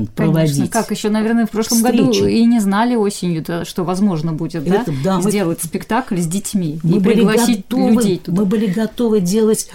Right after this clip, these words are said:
Speaker 2: э, в, в любом варианте.
Speaker 1: Ага.
Speaker 2: Поэтому я очень рада, что у нас всё-таки случился проект, до конца мы дошли,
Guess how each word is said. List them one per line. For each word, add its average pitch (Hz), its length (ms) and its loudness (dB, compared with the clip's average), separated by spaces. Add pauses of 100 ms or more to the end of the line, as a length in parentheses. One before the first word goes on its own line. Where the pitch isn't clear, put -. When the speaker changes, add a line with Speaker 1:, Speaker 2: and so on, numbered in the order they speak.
Speaker 2:
э, 170 60 -4
в, 175 640 2
в 202 60 2
любом 214 400 2
варианте. 151 680 0
Speaker 1:
Ага. - 600 -14
Speaker 2:
Поэтому 208 360 4
я 196 180 2
очень 185 460 0
рада, 151 320 0
что 156 240 -6
у 156 40 -2
нас 175 180 0
всё-таки 214 360 0
случился 175 760 -2
проект, 202 760 0
до 151 200 0
конца 190 560 0
мы 151 140 0
дошли, 190 600 0